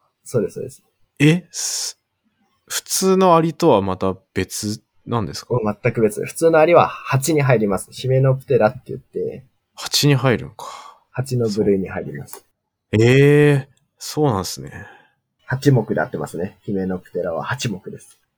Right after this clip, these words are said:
Speaker 2: はー。まあでもなんか、ハチに近いのは、まあ、イメージできる感じしますけど、シロアリとゴキブリって全然違うような気しますね。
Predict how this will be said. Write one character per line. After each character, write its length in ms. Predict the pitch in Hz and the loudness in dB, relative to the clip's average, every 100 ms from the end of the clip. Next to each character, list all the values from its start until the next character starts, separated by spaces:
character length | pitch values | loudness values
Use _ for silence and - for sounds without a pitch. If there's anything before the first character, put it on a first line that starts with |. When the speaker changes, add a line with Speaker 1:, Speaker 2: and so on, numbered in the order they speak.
| _ | _
Speaker 2:
は 1120 | - - 110 117 117 120 120 120 120 120 127 | -10 -4 -2 -2 -2 -4 -4 -6 -6 -8 -10
ー。 60 | 139 - - - | -14 -20 -8 0
ま 60 | |
あ 20 | |
で 80 | 170 | 2
も 40 | 180 | 4
な 120 | 220 | 4
ん 20 | |
か、 160 | 135 101 | 2 2
ハ 140 | 165 | 0
チ 320 | - 240 214 | -4 -6 -4
に 180 | 214 214 | -2 -2
近 320 | 208 - 220 | -2 2 4
い 60 | 175 | 4
の 140 | 120 | 6
は、 460 | 107 101 90 73 - _ _ 254 | 4 4 0 -6 -14 _ _ -8
ま 240 | 135 117 | 0 0
あ、 60 | 92 | 0
イ 140 | 101 | 0
メ 180 | 127 131 | 2 4
ー 20 | |
ジ 160 | 98 87 | 2 -2
で 120 | 90 | -4
き 140 | 85 92 | -2 -4
る 380 | 87 85 73 _ _ | -2 -6 -8 _ _
感 160 | - 98 | -8 -6
じ 80 | 92 | -4
し 60 | |
ま 80 | 98 | -4
す 120 | 92 | -6
け 80 | - | -8
ど、 100 | 82 | -6
シ 360 | - - 151 - | -2 0 0 2
ロ 180 | 214 220 | 2 2
ア 60 | |
リ 120 | 202 | 2
と 140 | 196 180 | 2 2
ゴ 180 | 139 151 | 2 2
キ 160 | 170 | -2
ブ 140 | 156 156 | -2 -2
リ 80 | |
っ 20 | 156 | -2
て 160 | - | -2
全 220 | 104 104 113 | 0 2 2
然 180 | 120 | 2
違 180 | 123 - 123 - | 2 2 2 2
う 40 | |
よ 80 | 156 | 2
う 40 | 127 | 0
な 80 | |
気 180 | 110 98 | -4 -6
し 140 | 92 98 | -4 -2
ま 100 | 95 | -2
す 140 | - | -2
ね。 140 | - | -8